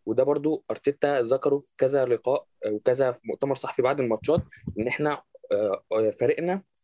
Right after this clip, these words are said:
آه، عدده قليل، اللعيبة، آه، إحنا محتاجين فوق ال اتنين وعشرين لعيب عشان أقدر أنافس ال-، الفرق الكبيرة. آه، وده هنلاقيه الس-، السنة دي بي-،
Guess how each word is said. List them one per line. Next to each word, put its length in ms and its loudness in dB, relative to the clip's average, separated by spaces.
آه، 360 0
عدده 300 0
قليل، 460 0
اللعيبة، 320 0
آه، 380 -2
إحنا 160 -6
محتاجين 480 0
فوق 260 0
ال 60 -2
اتنين 180 0
وعشرين 280 0
لعيب 300 0
عشان 200 0
أقدر 460 0
أنافس 640 -2
ال-، 360 0
الفرق 320 0
الكبيرة. 580 -2
آه، 640 4
وده 200 4
هنلاقيه 260 2
الس-، 220 -6
السنة 260 2
دي 120 -2
بي-، 280 -8